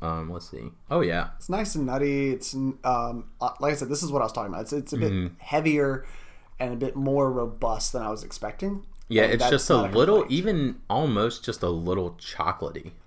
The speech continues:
Speaker 2: Yeah, I can see
Speaker 1: Like
Speaker 2: that on
Speaker 1: that
Speaker 2: the back
Speaker 1: roastiness
Speaker 2: end.
Speaker 1: borders on
Speaker 2: Yeah.
Speaker 1: chocolate, but the caramel is good. The nutty aroma is there and carries over a little bit into the body for me. When they say full body, that's very true for this.
Speaker 2: For what, for a E S B, this is extremely full body.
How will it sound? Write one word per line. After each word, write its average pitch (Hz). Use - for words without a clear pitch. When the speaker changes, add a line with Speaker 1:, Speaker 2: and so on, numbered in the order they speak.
Speaker 2:
Yeah, 214
I 196
can 226
see 143
Speaker 1:
Like 127
Speaker 2:
that 127
on 117
Speaker 1:
that 127
Speaker 2:
the 143
back 139
Speaker 1:
roastiness 131
Speaker 2:
end. 98
Speaker 1:
borders 104
on 98
Speaker 2:
Yeah. 98
Speaker 1:
chocolate, 95
but 92
the 98
caramel 95
is 120
good. 110
The 101
nutty 98
aroma 101
is 98
there 104
and 85
carries 101
over 95
a 80
little 85
bit 110
into 92
the 80
body 82
for 101
me. 107
When 120
they 160
say 135
full 98
body, 87
that's 85
very 87
true 87
for 82
this. 87
Speaker 2:
For 160
what, 165
for 151
a 147
E 170
S 180
B, 143
this 131
is 123
extremely 127
full 113
body. 78